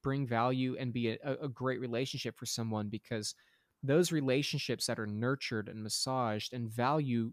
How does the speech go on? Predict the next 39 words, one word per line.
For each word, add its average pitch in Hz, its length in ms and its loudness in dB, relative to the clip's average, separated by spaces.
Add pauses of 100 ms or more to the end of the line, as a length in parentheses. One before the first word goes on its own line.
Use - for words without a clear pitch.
rich 123 600 2
over 151 220 4
the 139 100 -2
course 170 440 -2
of 120 120 -6
five, 123 320 2
seven, 117 340 0
ten 117 300 -6
years, 123 500 0 (500)
those 175 260 8
can 123 180 0
be 113 200 2
wildly 131 720 2
impactful, 107 680 -2
because 110 420 -2
it 127 140 0
is 170 260 4
not 165 240 2 (120)
what 160 260 0
you 139 120 0
know, 117 200 2
it 113 100 0
is 120 160 -2
who 139 100 -2
you 131 140 2
know. 101 120 -2
That 107 200 -4
is - 140 -8
the 147 100 -2
truth. - 460 -4 (500)
And 135 160 4
sometimes 165 880 2
after 139 300 2
enough 120 320 -2
diligence 143 480 2
in 117 220 -4 (120)
the 123 80 2
right 113 220 2
relationships, 151 840 -2